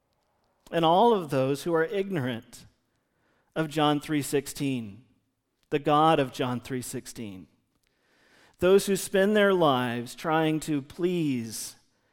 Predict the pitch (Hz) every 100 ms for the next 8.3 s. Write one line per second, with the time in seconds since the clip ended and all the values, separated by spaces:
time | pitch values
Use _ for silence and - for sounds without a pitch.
0 | _ _ _ - 143 131 156 160 143 139
1 | 143 131 120 127 135 139 - 123 95 90
2 | - _ _ _ _ _ _ _ _ _
3 | _ _ _ _ - 156 170 190 180 165
4 | 156 160 143 160 151 147 143 139 135 135
5 | 147 131 120 123 147 - 156 - 139 151
6 | 165 156 131 135 139 131 117 127 120 151
7 | 165 143 139 135 113 123 120 123 110 95
8 | - -